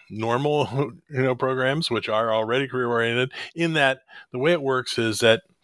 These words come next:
the students, th-, they opt to enter this program when they come into LaSalle.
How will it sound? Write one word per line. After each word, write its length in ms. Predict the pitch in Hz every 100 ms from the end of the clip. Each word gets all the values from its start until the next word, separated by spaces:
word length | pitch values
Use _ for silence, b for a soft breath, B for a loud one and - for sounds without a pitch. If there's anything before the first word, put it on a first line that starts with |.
| B -
the 100 | 113
students, 540 | - 170 147 139 - -
th-, 180 | 120 120 -
they 200 | 120 127 -
opt 380 | 135 147 -
to 120 | - 131
enter 260 | 127 123
this 100 | 120
program 380 | - 131 117 110
when 100 | 117
they 100 | 120
come 220 | 113 117
into 180 | 113 107
LaSalle. 540 | 98 95 - 85 87